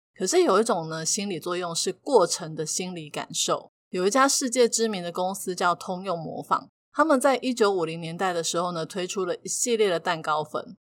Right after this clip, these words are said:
就是他把蛋糕呢需要的那些牛奶啊、蛋啊，都直接帮你磨成粉，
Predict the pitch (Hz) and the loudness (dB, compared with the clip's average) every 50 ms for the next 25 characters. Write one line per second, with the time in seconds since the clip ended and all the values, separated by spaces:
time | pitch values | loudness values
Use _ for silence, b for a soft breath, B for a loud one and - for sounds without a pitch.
0 | _ _ _ - - 311 311 320 285 277 277 247 190 170 - - 220 214 196 185 | _ _ _ -10 -6 -4 -2 2 4 4 6 6 4 2 2 2 0 0 0 0
1 | 190 185 190 190 180 170 165 - - - 196 202 190 185 175 165 165 180 - - | 0 0 0 0 -2 -4 -4 -4 -4 -2 2 4 4 4 4 0 -4 -4 -6 -6
2 | 202 190 185 180 170 165 165 180 190 185 165 147 147 151 165 - - 202 185 170 | -6 -6 -6 -6 -8 -8 -6 -4 -4 -4 -4 -4 -6 -8 -6 -2 2 2 2 2
3 | 165 160 156 165 202 208 - - 208 202 - 262 262 240 240 247 233 190 170 165 | 2 -2 -2 0 0 0 0 -2 -4 2 6 6 8 8 8 6 4 0 -4 -4
4 | 156 170 175 - - 170 165 180 - - - - - | -2 -2 -2 -2 -4 -6 -6 -4 -2 -2 -2 -2 -4